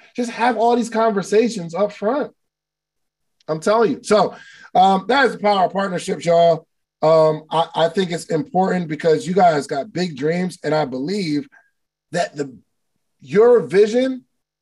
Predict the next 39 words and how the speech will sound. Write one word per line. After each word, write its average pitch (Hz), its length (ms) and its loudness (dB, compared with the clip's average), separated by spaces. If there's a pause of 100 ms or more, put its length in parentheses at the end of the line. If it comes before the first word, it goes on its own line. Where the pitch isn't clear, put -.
(240)
is 151 160 -4
way 170 400 0
too 220 220 -4
big 180 320 -2
for 175 120 -12
you 170 100 -8
to 156 100 -2
do 160 180 -4
it 160 60 0
on 156 160 0
your 139 160 -2
own, 120 340 -8 (320)
and 147 140 -2
you 180 160 0
are 202 120 2
going 175 300 -4
to 151 100 -14
need 151 280 -8
partnerships. - 840 -10 (720)
But 101 80 -10
we 127 120 -4
have 185 240 0
to 214 60 0
have 196 180 0
the 180 60 -6
clear 190 280 0
deline-, 180 400 -4
delineation 175 800 -2
between 147 340 -6
partnerships 202 600 0
and 156 100 -4
employees. 143 540 -2 (220)
Sometimes 190 640 0
it's 131 100 -12
just 131 180 -12
easier 170 320 -8
to 165 60 -6
pay 131 220 -4
people. - 420 -16